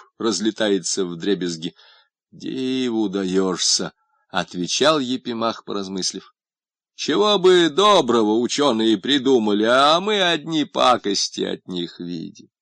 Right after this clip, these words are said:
Мы заночевали в живописной местности за Петанжем, где подле древнего виадука затаился маленький женский монастырь кармелиток. Утром нас разбудила аббатисса монастыря —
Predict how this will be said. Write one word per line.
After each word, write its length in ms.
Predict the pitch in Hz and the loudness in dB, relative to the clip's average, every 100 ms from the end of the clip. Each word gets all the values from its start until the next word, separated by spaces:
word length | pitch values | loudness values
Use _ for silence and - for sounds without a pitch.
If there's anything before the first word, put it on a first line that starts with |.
| _ _ _ _ _ _ _ _ _ _ 855 1077 1077 1077 _ _ _ _ _ _ _ _ _ | _ _ _ _ _ _ _ _ _ _ _ _ _ _ _ _ _ _ _ _ _ _ _
Мы 220 | - - 226 | -2 2 4
заночевали 600 | 220 202 - 190 220 202 | 4 2 2 2 2 2
в 60 | |
живописной 640 | 165 175 170 226 - 131 | 2 0 0 0 2 2
местности 600 | 143 226 - 185 - 170 | 0 0 0 0 0 0
за 480 | 151 135 160 160 156 - | -2 2 2 2 2 -4
Петанжем, 800 | - 107 92 85 80 85 80 - _ _ - | -4 -2 -2 -2 -6 -8 -10 -12 _ _ -14
где 240 | - 147 | -4 -4
подле 320 | 139 170 160 | -2 -2 0
древнего 500 | 151 151 170 160 160 | 2 2 2 2 2
виадука 800 | 156 151 151 151 208 - 190 180 147 | 2 2 2 0 -4 0 0 0 -8
затаился 640 | 131 120 151 190 175 - 156 | -10 -6 -4 -2 -2 0 -2
маленький 640 | 175 220 214 202 185 190 | 0 0 0 -4 -6 -6
женский 460 | 170 185 180 - 180 | -2 -2 -2 -4 -6
монастырь 560 | 180 175 160 - 170 | -4 -2 -2 0 -2
кармелиток. 800 | - 175 170 147 92 85 87 - _ _ _ _ _ _ _ _ _ | 0 -2 0 0 -2 -4 -8 -14 _ _ _ _ _ _ _ _ _
Утром 500 | - 165 - 104 95 | 0 0 4 2 2
нас 240 | 156 - | 0 0
разбудила 560 | 117 95 104 160 165 160 | -2 -2 -2 0 0 0
аббатисса 600 | 156 185 - 233 - 107 | -2 -6 -4 2 2 2
монастыря — 580 | 92 92 - 95 92 | -2 -4 -2 0 -2